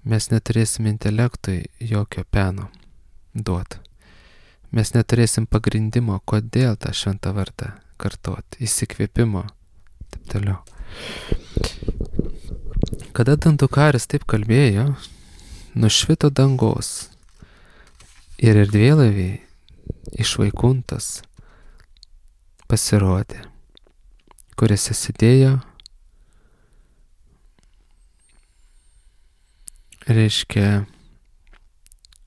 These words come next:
kuriuose sėdėjo Šri Bhagavano Krišn-, vai-,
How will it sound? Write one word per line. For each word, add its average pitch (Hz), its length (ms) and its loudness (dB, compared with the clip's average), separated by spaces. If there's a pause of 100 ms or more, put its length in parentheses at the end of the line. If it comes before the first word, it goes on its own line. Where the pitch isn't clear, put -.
(260)
kuriuose - 440 0
sėdėjo 117 480 4
Šri 127 320 2
Bhagavano 104 720 4
Krišn-, - 440 -6 (420)
vai-, 123 260 -4